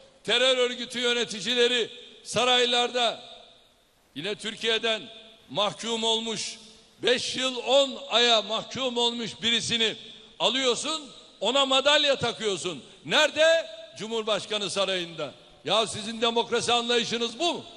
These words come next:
Bu adam Türkiye'de mahkum olmuş. Beş yıl on aya mahkum olmuş. Sen kalkıp buna Cumhurbaşkanlığı sarayında madalya takıyorsun.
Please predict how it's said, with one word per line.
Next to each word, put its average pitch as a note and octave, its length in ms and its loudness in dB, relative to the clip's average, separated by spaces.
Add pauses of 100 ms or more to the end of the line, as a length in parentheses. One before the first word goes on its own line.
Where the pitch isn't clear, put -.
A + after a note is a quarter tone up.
(1400)
Bu G3+ 120 6
adam C#4+ 320 6
Türkiye'de D4 840 4 (260)
mahkum C#4+ 500 0
olmuş. F3 340 -6 (760)
Beş D4+ 340 4
yıl E4 160 -2
on D4+ 260 2
aya D#4 220 6
mahkum D4 500 -4
olmuş. G3+ 340 -8 (520)
Sen A3+ 300 -4
kalkıp A#3+ 400 -4 (100)
buna C#4 400 0 (260)
Cumhurbaşkanlığı A3+ 960 -2
sarayında A#3 560 0
madalya A3 440 0
takıyorsun. E3 600 -6